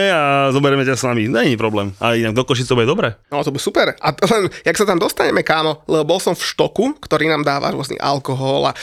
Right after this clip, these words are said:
Speaker 2: a také, také rôzne hry pre tých, čo budú piť alkohol a kadečo. Počuť, toľko vecí mi nabalili, že ja, no, ja mám plný kufor. Akože ešte pre júla to miesto spolujazca bude voľné, ale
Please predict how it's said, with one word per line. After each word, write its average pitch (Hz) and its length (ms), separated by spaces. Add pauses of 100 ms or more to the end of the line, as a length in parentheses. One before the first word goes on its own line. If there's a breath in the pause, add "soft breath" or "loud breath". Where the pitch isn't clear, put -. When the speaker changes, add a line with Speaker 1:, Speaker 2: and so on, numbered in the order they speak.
(220 loud breath)
Speaker 2:
a - 120
také, 131 360
také 139 220
rôzne 135 260
hry 147 280
pre - 200
tých, 156 160
čo 156 100
budú 143 180
piť 156 260
alkohol 147 480
a 135 80
kadečo. 147 420 (260 loud breath)
Počuť, - 240
toľko 160 300
vecí - 200
mi 190 100
nabalili, 139 680
že 143 160
ja, 131 60
no, 139 80
ja 185 140
mám 156 140
plný 202 200
kufor. 160 340 (180)
Akože 202 420
ešte 233 260
pre 233 240
júla 247 220
to 214 100
miesto 185 220
spolujazca 185 560
bude 175 180
voľné, 165 300
ale 139 320